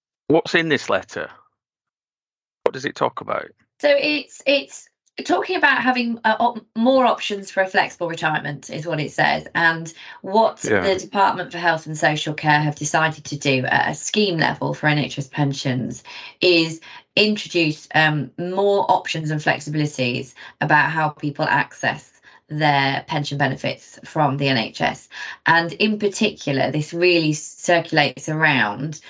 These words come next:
Speaker 2: the nineteen ninety-five part of the pension scheme. So,
Speaker 1: Yeah.
Speaker 2: um, anybody who's not familiar, there are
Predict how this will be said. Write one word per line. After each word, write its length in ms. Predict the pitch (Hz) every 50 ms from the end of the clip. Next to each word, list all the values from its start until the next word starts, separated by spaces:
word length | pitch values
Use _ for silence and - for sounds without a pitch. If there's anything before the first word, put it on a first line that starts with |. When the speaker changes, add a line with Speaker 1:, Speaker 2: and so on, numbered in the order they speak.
| - - - _ -
Speaker 2:
the 100 | 170 170
nineteen 500 | 170 165 160 160 151 - - 156 151 156
ninety-five 960 | 147 147 139 143 - 151 - 160 147 147 147 147 143 147 147 - - - _ _ _ _ _ _
part 380 | - 160 156 151 147 - 127
of 100 | 131 139
the 60 | 143
pension 420 | 143 143 139 120 139 135 - 139 143
scheme. 560 | - - - 135 120 113 131 147 147 131 -
So, 300 | - - 156 156 151 151
Speaker 1:
Yeah. 160 | 127 104 90 - - - - _ _ _ _ _ -
Speaker 2:
um, 380 | 160 160 156 151 156 160 226 - -
anybody 240 | - 175 170 165 160
who's 80 | 156 160
not 180 | 170 - -
familiar, 320 | - - 151 143 160 170 147
there 160 | 151 147 151
are 260 | 147 143 139 139 -